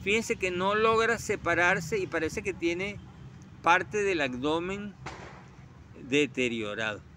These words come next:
Sí, lamentablemente alguien la, la dañó. Ahí pueden ver ustedes parte de su estructura interna que ha salido por la región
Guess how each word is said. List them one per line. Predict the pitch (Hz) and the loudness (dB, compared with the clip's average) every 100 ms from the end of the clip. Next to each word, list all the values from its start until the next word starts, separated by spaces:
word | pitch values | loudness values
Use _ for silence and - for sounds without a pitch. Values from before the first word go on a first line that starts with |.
| - - - - - | -20 -20 -20 -20 -20
Sí, | - 175 151 113 131 | 0 4 4 2 -4
lamentablemente | 127 127 120 135 147 170 175 156 170 | -2 0 -2 0 0 0 -2 -2 0
alguien | 160 156 160 | 0 0 -2
la, | 156 127 120 | 0 -2 -2
la | 117 127 | -2 -2
dañó. | 113 110 117 113 - - - - - - - - - - - - - - | -4 -8 -8 -10 -12 -14 -16 -18 -18 -18 -18 -18 -14 -12 -10 -12 -14 -6
Ahí | 117 127 | -2 0
pueden | 139 156 160 151 | 0 0 0 0
ver | 151 | 0
ustedes | 160 - 160 151 156 170 170 - - - - - - - - - - - - - - - - - - | 0 -4 -2 0 0 -2 -6 -14 -16 -16 -16 -16 -16 -18 -20 -20 -20 -20 -20 -18 -18 -18 -20 -20 0
parte | 147 143 - 170 | 2 2 0 -2
de | 165 170 | 0 0
su | 151 - 135 123 117 107 98 - - - - 143 | -4 -6 -6 -4 -6 -8 -12 -16 -20 -20 -12 -8
estructura | 139 151 127 156 | -6 -6 -4 -2
interna | 170 175 180 170 208 | -2 0 0 2 -2
que | 185 143 | -2 -2
ha | |
salido | - 160 156 160 175 214 - - - - - - - - - - | 0 0 2 2 2 -2 -6 -10 -10 -10 -18 -20 -20 -20 -20 -4
por | 156 135 | 2 4
la | 131 123 | 4 4
región | 131 120 135 160 165 180 147 | 0 0 0 0 -2 -6 -8